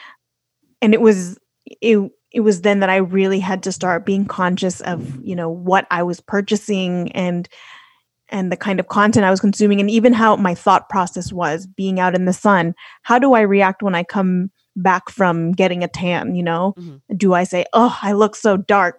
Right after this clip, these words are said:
Speaker 1: or do I say, "Oh, I got a nice tan," you know?
Speaker 2: Right.
Speaker 1: And, and really, and really starting to shift, um, the mentality beyond that. And, um, Australia is not without their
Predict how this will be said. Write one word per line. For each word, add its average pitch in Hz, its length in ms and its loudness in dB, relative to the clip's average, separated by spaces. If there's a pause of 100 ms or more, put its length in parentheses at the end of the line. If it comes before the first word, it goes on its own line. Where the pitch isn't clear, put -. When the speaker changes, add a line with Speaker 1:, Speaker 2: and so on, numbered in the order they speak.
Speaker 1:
or 208 100 2
do 196 120 -2
I 196 80 2
say, 190 300 -4
"Oh, 294 280 -2 (640)
I 392 160 -2
got 185 120 2
a 190 60 -2
nice 226 300 2
tan," 381 320 0
you 214 100 4
know? 214 240 4 (160)
Speaker 2:
Right. 131 220 -12
Speaker 1:
And, 269 120 4
and 254 220 8
really, 277 540 4
and 233 160 4
really 240 240 4
starting 214 380 -4
to - 120 -8
shift, - 800 -6 (680)
um, 185 580 -2 (180)
the 202 120 0
mentality 196 1080 0 (680)
beyond 175 460 -4
that. 156 240 -4 (180)
And, 190 400 0 (680)
um, 185 360 -2
Australia 311 500 2
is 208 220 2
not 233 340 4
without 196 420 2
their 185 540 0